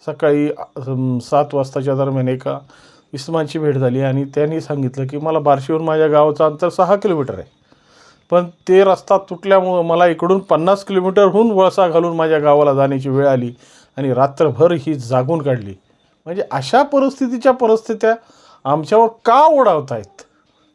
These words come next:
आम्हाला या संदर्भातलं आत्मविवेचन हे करणं गरजेचं आहे. फक्त भौतिकवादी आणि विकासवादी भूमिका समोर ठेवून आमची विक-, आमची गरुड झेप कधीही विकासा-, विकस-, विकसित राष्ट्राकडे होणार नाही.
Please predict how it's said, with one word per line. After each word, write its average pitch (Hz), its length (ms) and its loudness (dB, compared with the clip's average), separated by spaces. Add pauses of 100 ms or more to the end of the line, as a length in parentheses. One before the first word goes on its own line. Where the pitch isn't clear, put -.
आम्हाला 156 360 2
या 151 240 4
संदर्भातलं 147 760 0
आत्मविवेचन 135 880 0 (540)
हे 143 80 -2
करणं 120 440 -4
गरजेचं 92 460 -14
आहे. - 180 -20 (600)
फक्त 160 280 -4
भौतिकवादी 170 840 -2
आणि 180 160 2
विकासवादी 165 720 0
भूमिका 156 480 -2
समोर 156 340 -2
ठेवून 127 280 -6 (520)
आमची 135 380 -6
विक-, 151 400 -8 (360)
आमची 135 420 -4
गरुड 151 340 0
झेप 147 260 -2 (140)
कधीही 151 360 -6
विकासा-, 175 520 -2
विकस-, 147 500 -10
विकसित 156 440 -6
राष्ट्राकडे 143 460 0
होणार 139 380 -2
नाही. 107 160 -10